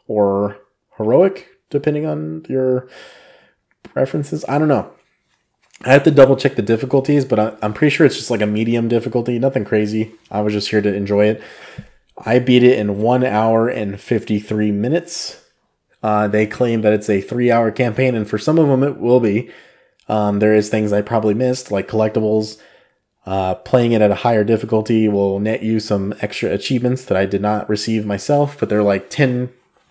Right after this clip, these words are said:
ten achievement points or something. Um, so the best way I could put it is it's not worth twenty bucks.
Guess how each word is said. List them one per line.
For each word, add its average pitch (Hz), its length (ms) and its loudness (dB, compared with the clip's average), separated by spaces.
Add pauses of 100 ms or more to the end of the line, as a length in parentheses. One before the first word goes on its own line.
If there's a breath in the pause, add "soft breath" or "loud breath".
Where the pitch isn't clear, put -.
(120)
ten 139 160 2
achievement 135 480 -2
points 143 440 -6
or 151 80 -4
something. 160 380 -4 (760 loud breath)
Um, 101 600 -4 (1160 soft breath)
so 143 880 0 (920 loud breath)
the 143 140 -4
best 190 320 2
way 170 120 6
I 139 60 4
could 117 180 -4
put 135 200 2
it 123 180 -4
is 113 560 -2 (1000 soft breath)
it's 117 200 -4
not 131 220 -2
worth 117 260 -2
twenty 113 260 -4
bucks. 101 580 -6